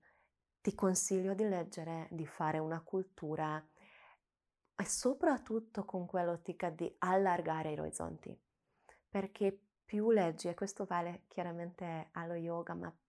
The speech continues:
vale a tutto in realtà nella vita, più ti informi vedrai quanto veramente niente, niente è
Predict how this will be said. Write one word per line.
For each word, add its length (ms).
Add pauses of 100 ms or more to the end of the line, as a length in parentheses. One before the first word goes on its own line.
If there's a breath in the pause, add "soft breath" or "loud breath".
(280)
vale 220
a 160
tutto 320
in 140
realtà 360
nella 260
vita, 400 (520 loud breath)
più 220
ti 140
informi 500
vedrai 480
quanto 500
veramente 1000 (440 soft breath)
niente, 880 (460)
niente 580
è 280